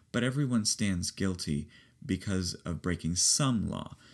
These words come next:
So yes, sin is lawlessness, but which law? The third reason this doesn't work is because, as we've seen, God's law can change.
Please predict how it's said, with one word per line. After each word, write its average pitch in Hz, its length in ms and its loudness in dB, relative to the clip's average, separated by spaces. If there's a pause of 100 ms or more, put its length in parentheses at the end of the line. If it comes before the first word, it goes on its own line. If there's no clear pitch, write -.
(140)
So - 160 -2
yes, 104 300 2
sin 104 300 2
is 104 260 4
lawlessness, 98 960 -2 (640)
but - 140 0
which 107 300 2
law? 101 380 -2 (540)
The 139 100 -2
third 165 260 0
reason 120 300 4
this 101 200 0
doesn't 95 460 0
work 92 480 0 (460)
is 101 180 2
because, 110 600 0
as 98 240 -2
we've 98 120 0
seen, 92 520 0 (480)
God's 110 380 2
law 92 360 0
can 80 380 -2
change. - 580 -2